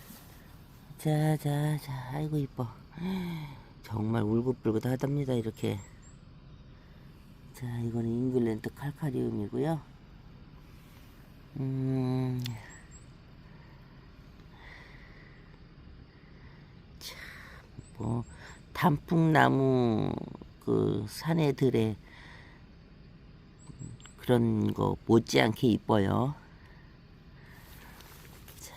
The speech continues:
아이고. 자,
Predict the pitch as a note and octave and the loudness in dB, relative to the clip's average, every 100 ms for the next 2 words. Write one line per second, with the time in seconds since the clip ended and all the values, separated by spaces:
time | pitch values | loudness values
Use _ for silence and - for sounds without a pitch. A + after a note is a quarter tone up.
0 | - - - - - - - - A#2+ G#2+ | -16 -18 -20 -16 -16 -16 -20 -8 -8 -8
1 | - - - - - - - - - - | -12 -18 -18 -20 -20 -20 -20 -20 -20 -20
2 | - - - - - - - - - - | -20 -20 -20 -18 -18 -20 -20 -20 -20 -20
3 | - - - - - - - - - - | -18 -18 -18 -20 -20 -20 -20 -20 -20 -20
4 | - - - - | -20 -20 -20 -18